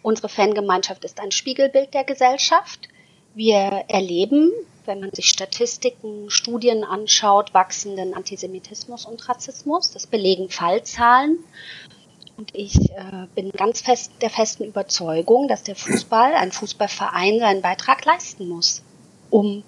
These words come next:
gesellschaftliche Probleme zu lösen.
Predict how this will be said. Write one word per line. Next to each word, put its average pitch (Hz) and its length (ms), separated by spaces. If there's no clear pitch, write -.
gesellschaftliche 180 800
Probleme 170 640
zu - 180
lösen. 156 580